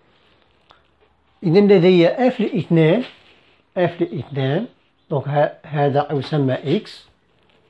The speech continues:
وهنا ايكغيك، هنا كذلك اكس، ثم هنا ايكغيك. إذا اف لإكس،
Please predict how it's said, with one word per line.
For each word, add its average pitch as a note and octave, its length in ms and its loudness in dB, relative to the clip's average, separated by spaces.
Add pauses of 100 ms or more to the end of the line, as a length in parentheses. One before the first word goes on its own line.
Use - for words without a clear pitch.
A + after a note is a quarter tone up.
(520)
وهنا C#3 520 -2
ايكغيك، F3+ 640 0 (1400)
هنا D3 360 0
كذلك C3 600 -2
اكس، D#3+ 340 -4
ثم C3+ 260 -2
هنا C3 500 -4 (580)
ايكغيك. C3+ 400 -2
إذا D3 380 -4
اف B3+ 120 -6
لإكس، F3+ 600 -4